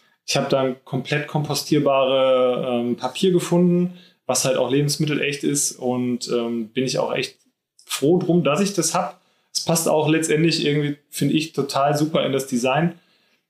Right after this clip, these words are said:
Ähm, und deswegen, äh, habe ich das halt genommen. Das war für mich halt überhaupt gar kein,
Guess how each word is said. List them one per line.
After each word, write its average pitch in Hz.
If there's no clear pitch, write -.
Ähm, 135
und 127
deswegen, 139
äh, 147
habe 123
ich -
das 120
halt 123
genommen. 127
Das 127
war 131
für 131
mich 123
halt 120
überhaupt 113
gar 120
kein, 123